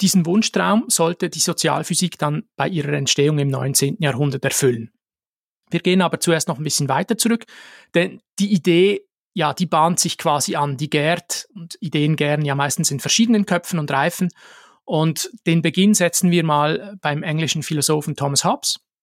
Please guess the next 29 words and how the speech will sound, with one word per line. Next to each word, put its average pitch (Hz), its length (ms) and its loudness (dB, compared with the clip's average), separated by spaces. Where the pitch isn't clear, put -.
der 156 360 0
sich - 360 -2
quasi 147 580 -2
die 180 100 -2
Idee 185 260 2
einer 165 180 0
sozialen 147 460 0
Physik 226 440 0
oder 147 200 -8
einer 143 300 -4
sozialen 160 540 0
Mechanik, 160 640 0
ja, 131 340 -2
ausmalt, 196 760 0
auch 160 180 0
wenn 190 140 4
er 180 60 4
begrifflich 175 520 0
noch 156 160 -2
nicht 156 400 -4
von 147 220 -4
Sozialphysik 139 640 -2
spricht. - 380 -6
Er 151 320 0
reist 151 340 0
nämlich 151 280 0
sechzehnhundertdreizehn 156 960 0
nach 156 200 -4
Florenz 151 520 0